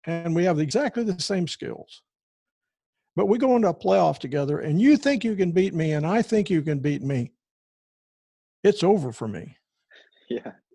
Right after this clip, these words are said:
Speaker 1: See, that doesn't have anything to do with the thoughts that you have before, b-, wh-, while you're competing or your skills. It, it has to do with, with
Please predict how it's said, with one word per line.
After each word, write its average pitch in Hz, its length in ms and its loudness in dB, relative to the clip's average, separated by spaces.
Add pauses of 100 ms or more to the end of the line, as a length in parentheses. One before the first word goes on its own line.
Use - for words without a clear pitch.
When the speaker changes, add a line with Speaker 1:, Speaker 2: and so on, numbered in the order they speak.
(720)
Speaker 1:
See, 180 200 2
that 285 220 6
doesn't 254 200 2
have 220 120 4
anything 202 320 4
to 165 80 0
do 220 260 2
with 147 200 2
the 135 120 -2
thoughts 160 560 2 (260)
that - 200 -2
you 170 80 2
have 165 260 0
before, 147 480 -2
b-, 143 140 -6
wh-, 170 520 -4
while 160 160 2
you're 139 140 -2
competing 151 500 -2
or 170 200 2
your 151 160 2
skills. 147 480 -2 (320)
It, 214 240 2 (100)
it 233 180 0
has 226 280 -2
to 185 100 -4
do 175 240 2
with, 147 260 -2 (120)
with 160 180 -8